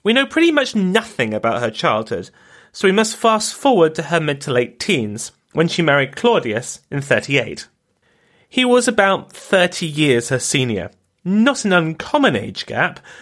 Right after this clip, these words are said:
but a pretty significant one nonetheless. The marriage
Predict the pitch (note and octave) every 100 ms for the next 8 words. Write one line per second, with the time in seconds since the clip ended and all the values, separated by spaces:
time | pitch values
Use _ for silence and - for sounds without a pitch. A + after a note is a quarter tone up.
0 | - - G#3+ - C4+ A#3 G3+ G3 F#3 F#3
1 | F3+ E3 B2+ A#2+ A#2+ G#2+ A2 A#2 G#2+ -
2 | - - _ _ _ _ _ _ _ G3+
3 | G3+ C#4+ F3+ D3+